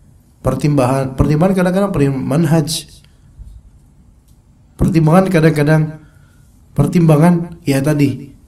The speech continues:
stabilitas ekonomi masjid. Dan seterusnya, dan seterusnya.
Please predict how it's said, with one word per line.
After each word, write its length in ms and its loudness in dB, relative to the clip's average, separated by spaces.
stabilitas 560 -4
ekonomi 400 -4
masjid. 320 -6
Dan 240 4
seterusnya, 560 -2
dan 80 -2
seterusnya. 420 -8